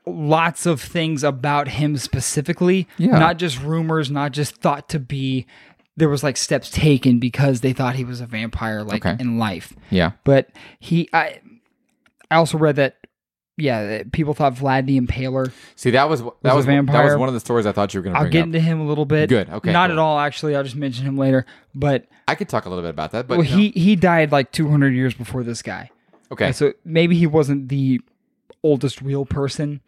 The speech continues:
Speaker 2: Mm-hmm.
Speaker 1: but, you know, there's, there's a lot of stuff to him. He died in, um, he lived from fifteen seventy-nine to sixteen fifty-six in Istria, which is Croatia now.
Speaker 2: Istria?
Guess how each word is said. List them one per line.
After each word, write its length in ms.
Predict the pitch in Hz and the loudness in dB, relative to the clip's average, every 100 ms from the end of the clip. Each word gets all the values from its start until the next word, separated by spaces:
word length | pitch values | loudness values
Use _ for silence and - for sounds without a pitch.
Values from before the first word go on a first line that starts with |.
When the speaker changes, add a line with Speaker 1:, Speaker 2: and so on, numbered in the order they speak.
| _ _ 120 | _ _ 2
Speaker 2:
Mm-hmm. 240 | 113 92 | 4 4
Speaker 1:
but, 180 | 156 131 - | 2 2 -2
you 100 | 147 | -2
know, 120 | 135 | -2
there's, 220 | 139 139 | -2 -4
there's 180 | 147 147 | -2 0
a 60 | 151 | 2
lot 180 | 151 | 4
of 60 | 139 | 2
stuff 200 | - 123 | 0 -2
to 80 | 110 | -2
him. 260 | 120 110 104 | -2 -4 -4
He 160 | 147 | -4
died 340 | 143 147 143 139 | -2 0 0 2
in, 200 | 135 135 | 2 2
um, 400 | 123 117 110 107 - _ _ _ _ _ | 0 -2 -4 -6 -14 _ _ _ _ _
he 160 | 151 175 | 2 4
lived 180 | 180 170 | 4 2
from 140 | 151 | -2
fifteen 460 | - 175 - 175 156 | 0 -2 2 2 4
seventy-nine 560 | 170 151 147 139 135 | 2 2 2 2 2
to 40 | 127 | 0
sixteen 800 | - - 151 - - 156 143 127 | -6 -6 -6 -8 -4 2 4 2
fifty-six 720 | - 131 127 - 143 123 123 | -2 -4 -4 -2 0 0 -2
in 160 | 120 - | -4 2
Istria, 600 | 208 208 - 135 120 131 123 | 2 2 0 4 4 4 0
which 180 | 135 135 | -6 -6
is 100 | 127 | -8
Croatia 580 | - 139 123 117 - 123 | -4 -2 -2 -4 -4 0
now. 280 | 117 107 120 _ - | 0 -2 -6 _ -2
Speaker 2:
Istria? 640 | 160 180 - 78 67 69 | 2 2 0 -4 -4 -8